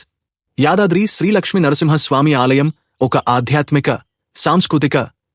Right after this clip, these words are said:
స్థాపత్య అద్భుతం. ఈ ఆలయం సందర్శన ఒక అద్భుతమైన జ్ఞాపకంగా మిగిలిపోతుంది. మీరు ఈ ఆలయాన్ని ఇంకా సందర్శించకపోతే తప్పకుండా ప్లాన్ చేయండి. మీకు ఈ వీడియో నచ్చినట్లయితే లైక్ చేయండి,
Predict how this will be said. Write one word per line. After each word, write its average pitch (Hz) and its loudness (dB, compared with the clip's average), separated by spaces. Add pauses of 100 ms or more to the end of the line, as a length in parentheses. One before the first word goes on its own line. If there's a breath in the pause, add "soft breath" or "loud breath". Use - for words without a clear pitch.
(100)
స్థాపత్య 151 -2 (100)
అద్భుతం. 120 -2 (560)
ఈ 175 0 (160)
ఆలయం 190 2
సందర్శన 143 0 (280)
ఒక 156 -2 (160)
అద్భుతమైన 190 2 (120)
జ్ఞాపకంగా 127 0 (100)
మిగిలిపోతుంది. 131 0 (560)
మీరు 196 4 (160)
ఈ 170 -4 (180)
ఆలయాన్ని 175 2 (160)
ఇంకా 175 2 (100)
సందర్శించకపోతే 143 0 (500)
తప్పకుండా 165 2 (140)
ప్లాన్ 135 2
చేయండి. 123 2 (560)
మీకు 202 2 (120)
ఈ 170 2
వీడియో 185 4
నచ్చినట్లయితే 147 2 (480)
లైక్ 147 0
చేయండి, 147 2